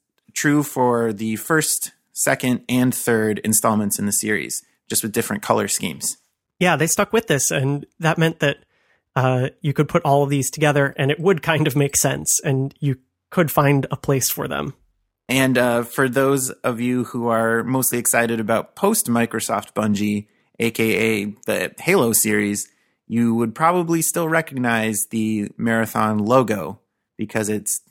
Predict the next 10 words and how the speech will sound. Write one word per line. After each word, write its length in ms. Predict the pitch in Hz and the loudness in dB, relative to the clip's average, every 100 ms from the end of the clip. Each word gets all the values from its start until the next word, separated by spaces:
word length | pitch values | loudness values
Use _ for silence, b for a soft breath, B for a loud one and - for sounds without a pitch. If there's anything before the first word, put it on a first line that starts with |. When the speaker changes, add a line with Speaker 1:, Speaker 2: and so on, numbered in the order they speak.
| _ | _
Speaker 1:
hidden 340 | - 131 123 110 | 0 2 4 4
all 240 | 110 110 | 2 2
over 460 | 110 104 98 107 - | 0 -2 -4 -4 -10
Halo 480 | - 113 104 98 107 _ _ _ _ _ _ _ _ _ _ _ - | -6 -4 -2 -6 -10 _ _ _ _ _ _ _ _ _ _ _ -6
as 120 | 110 | -2
a 40 | |
nice 260 | 110 113 - | 0 0 0
little 220 | 104 101 | -2 -2
Easter 260 | 104 - 92 | -2 -2 -4
egg 240 | 69 | -6